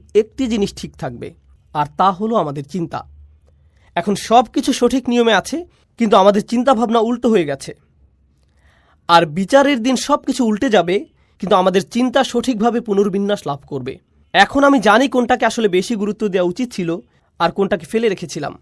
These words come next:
আজ আমার আলোচনার বিষয় আসলে এই আয়াত নয়। আহ, যে আয়াত নিয়ে কথা বলতে চাই তা হলো পরের আয়াত। "ইয়া আইয়ুহাল ইনসান,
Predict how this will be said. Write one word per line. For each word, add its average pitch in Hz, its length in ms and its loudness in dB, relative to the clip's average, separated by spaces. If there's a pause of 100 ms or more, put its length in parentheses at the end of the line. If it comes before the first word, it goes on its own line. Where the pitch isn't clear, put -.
(1000)
আজ 220 180 6
আমার 247 160 4
আলোচনার 233 380 2
বিষয় 208 260 -2
আসলে 196 300 -2
এই 180 160 2
আয়াত 175 300 2
নয়। 165 240 -2
আহ, 156 440 -6
যে 170 220 -2
আয়াত 165 280 0
নিয়ে 175 140 -2
কথা 170 160 -6
বলতে 170 200 -6
চাই 160 240 -2
তা 170 160 0
হলো 190 220 -4
পরের 220 400 -2
আয়াত। 131 240 -12 (1700)
"ইয়া 196 240 8
আইয়ুহাল 160 360 0
ইনসান, 214 540 -2